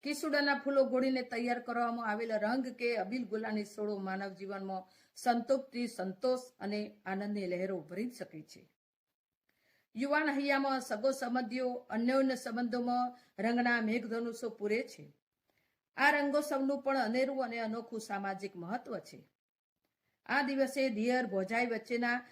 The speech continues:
રંગોત્સવને સવિશેષ મહત્વ અપાયું છે, જેથી કરીને સામાજિક, નૈતિક ખલનને પણ ક્યારેય અવકાશ ન રહે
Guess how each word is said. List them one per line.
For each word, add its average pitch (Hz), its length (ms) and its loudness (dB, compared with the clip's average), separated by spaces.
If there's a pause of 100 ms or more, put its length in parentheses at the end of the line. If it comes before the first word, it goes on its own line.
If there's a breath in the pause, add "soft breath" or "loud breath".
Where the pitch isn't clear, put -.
(160 loud breath)
રંગોત્સવને 240 760 2
સવિશેષ 277 600 -2 (100)
મહત્વ 190 400 -4
અપાયું 165 340 -6
છે, 156 320 -14 (320 soft breath)
જેથી 240 340 -2
કરીને 247 480 0
સામાજિક, 233 680 -2
નૈતિક 208 640 -4 (300 soft breath)
ખલનને 262 420 4
પણ 247 220 -2
ક્યારેય 208 440 -2
અવકાશ 190 360 -4 (100)
ન 165 100 -6
રહે 170 400 -4